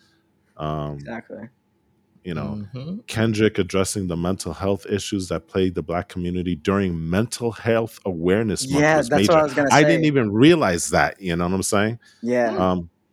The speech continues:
Speaker 1: a few themes I caught were anxiety, sexual abuse, silence culture, domestic violence, survivor's guilt, among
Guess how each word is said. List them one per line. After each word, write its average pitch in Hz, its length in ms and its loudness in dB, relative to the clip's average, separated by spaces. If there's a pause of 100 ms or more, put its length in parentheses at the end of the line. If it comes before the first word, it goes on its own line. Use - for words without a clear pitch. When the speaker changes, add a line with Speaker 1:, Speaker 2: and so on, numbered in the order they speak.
(300)
Speaker 1:
a 95 60 0
few 120 220 2
themes 127 360 2
I 107 100 6
caught 120 300 2
were 104 120 2
anxiety, 98 640 2
sexual 101 480 -2
abuse, 98 300 0
silence 95 440 -2
culture, 101 460 0
domestic 87 500 -2
violence, 92 440 0
survivor's 87 500 -2
guilt, - 300 -2
among 82 240 -4